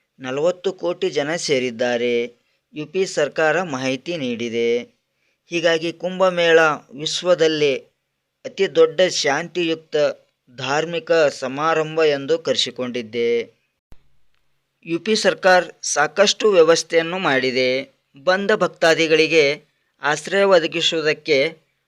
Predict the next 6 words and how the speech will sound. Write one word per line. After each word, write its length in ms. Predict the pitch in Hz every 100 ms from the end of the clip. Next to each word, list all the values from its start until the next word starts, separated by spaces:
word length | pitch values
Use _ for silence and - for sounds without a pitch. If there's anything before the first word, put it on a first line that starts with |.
| _
ಹತ್ತು 240 | 180 180 208
ಸಾವಿರ 420 | 196 170 175 185
ಎಕರೆ 460 | 196 160 160 170 185
ಜಾಗದಲ್ಲಿ 800 | 151 147 143 139 139 139 135 - _ _ _ _ -
ಮಹಾಕುಂಭ 840 | 151 156 180 196 196 175 180 180
ನಗರವನ್ನು 1080 | 175 151 160 175 180 165 160 180 160 170